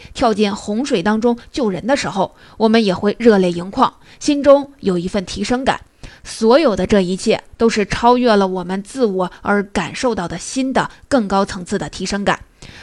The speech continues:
不过，在感受大自然和高尚道德之外，作者说，还有第三种方式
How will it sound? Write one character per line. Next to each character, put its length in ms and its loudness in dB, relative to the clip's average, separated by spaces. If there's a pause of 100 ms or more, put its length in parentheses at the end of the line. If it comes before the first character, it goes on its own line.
(100)
不 100 4
过， 340 4
在 280 6
感 240 4
受 180 0
大 240 0
自 160 4
然 260 2
和 280 -2
高 200 0
尚 220 -4
道 160 -4
德 140 -4
之 160 0
外， 200 0 (160)
作 140 2
者 120 -2
说， 240 2 (240)
还 140 4
有 120 4
第 180 -2
三 300 0
种 140 -4
方 160 -2
式 180 -2